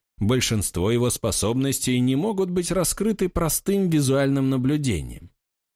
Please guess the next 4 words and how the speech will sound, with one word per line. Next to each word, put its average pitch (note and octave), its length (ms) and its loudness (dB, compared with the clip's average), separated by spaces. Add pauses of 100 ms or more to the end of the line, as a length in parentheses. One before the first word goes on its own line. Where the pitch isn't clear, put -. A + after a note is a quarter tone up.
Чтобы D#2+ 300 -4
добиться E2+ 640 0
большего A2 480 0
улучшения, C3 760 0